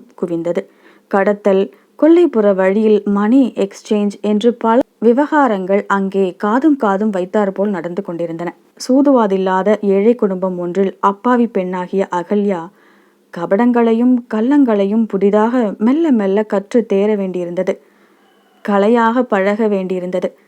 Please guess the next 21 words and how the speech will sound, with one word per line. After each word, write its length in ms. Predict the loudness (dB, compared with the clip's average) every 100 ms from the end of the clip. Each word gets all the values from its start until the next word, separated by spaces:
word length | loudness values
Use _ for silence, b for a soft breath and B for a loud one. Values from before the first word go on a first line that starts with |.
| b _
சில 180 | 2 4
நாட்கள் 440 | 4 2 2 0 2
காலை 380 | 2 2 4 2 -2 _
ஏழரை 400 | 0 2 2 0 -2
மணிக்கே 460 | -6 -10 0 0 0 -10 _ -8
வரவேண்டியிருந்தது. 800 | -2 0 0 -2 -4 -6 -6 -8 -12 b b b b
வேறு 240 | 2 6 4
சில 180 | 4 2 2
நாட்களில் 540 | 2 0 2 2 2
வீடு 260 | 2 0 2
திரும்பவே 520 | 0 0 0 2 0 0
இரவு 260 | 0 0
பத்து 320 | 0 -6 -2 2
மணிக்கு 320 | 2 0 -6
மேல் 220 | -6 -4
ஆயிற்று. 360 | -4 -6 -6 -10 b b b b b
இரவு 320 | 2 2 2 0
பத்தரை 440 | -2 -4 0 0 0
மணிக்கு 360 | -2 -6 -6
மேல் 260 | -2 -2 -2 -6 _ _ _
சிட்னி, 460 | -2 -2 0 0